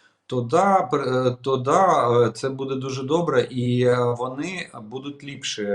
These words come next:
виглядати на фоні даже сучасних російських літаків.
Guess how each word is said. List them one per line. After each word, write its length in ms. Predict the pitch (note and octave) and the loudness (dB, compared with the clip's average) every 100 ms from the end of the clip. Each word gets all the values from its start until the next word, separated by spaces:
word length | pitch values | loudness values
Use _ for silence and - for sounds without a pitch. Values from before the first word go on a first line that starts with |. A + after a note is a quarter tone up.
| G2+ G2+ G2+ | 0 -2 -2
виглядати 540 | G#2 G#2+ A#2 B2+ - A#2+ | -4 -4 -4 -2 -4 -6
на 120 | G#2+ | -10
фоні 320 | G2 A#2+ B2 | -10 -10 -10
даже 380 | G#2 A2+ A#2 A#2 - _ _ | -6 -6 -6 -8 -12 _ _
сучасних 580 | - G#2 - A#2+ B2 A#2 | -10 -6 -2 -2 -2 -6
російських 540 | G2 - G2 G2+ - | -8 -8 -10 -10 -8
літаків. 480 | F#2+ F#2+ F2+ - - | -8 -8 -14 -18 -20